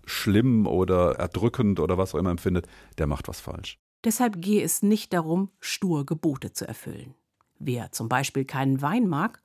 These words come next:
Speaker 2: soll den zu Beginn des Schabbats nicht widerwillig trinken, nur weil das eben so überliefert ist.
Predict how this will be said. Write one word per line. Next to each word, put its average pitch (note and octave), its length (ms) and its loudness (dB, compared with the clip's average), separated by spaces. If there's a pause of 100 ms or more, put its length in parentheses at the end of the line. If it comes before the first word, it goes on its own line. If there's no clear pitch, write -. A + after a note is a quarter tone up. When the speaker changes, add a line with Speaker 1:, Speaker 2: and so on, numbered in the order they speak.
Speaker 2:
soll B3 320 2
den A3+ 220 -2
zu A3+ 120 -6
Beginn F#3 360 0
des C4 180 -2
Schabbats - 540 -4
nicht F3 340 -4
widerwillig C#3+ 580 -2
trinken, D#3+ 500 -2 (320)
nur G#3+ 300 4
weil D3 200 0
das B2+ 180 -4
eben B2+ 320 -6
so B2+ 180 -8
überliefert C#3+ 520 -4
ist. - 300 -14